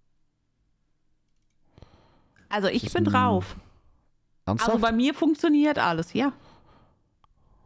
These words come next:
Speaker 2: Da muss ich kurz warten. Das ist jetzt, ähm, komisch. Jetzt fängt sie an zu laden, ja. Gut. Es wurde irgendwas, ähm, äh,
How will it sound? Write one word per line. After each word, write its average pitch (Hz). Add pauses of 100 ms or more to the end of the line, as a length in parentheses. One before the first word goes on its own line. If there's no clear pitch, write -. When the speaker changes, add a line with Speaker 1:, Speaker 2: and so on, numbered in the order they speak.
(1040)
Speaker 2:
Da -
muss 73
ich -
kurz -
warten. 78
Das -
ist -
jetzt, -
ähm, 95 (1080)
komisch. 98 (3000)
Jetzt - (280)
fängt 95
sie -
an 76
zu 73
laden, 78
ja. 85 (800)
Gut. - (2500)
Es -
wurde 110
irgendwas, 120
ähm, 110
äh, 98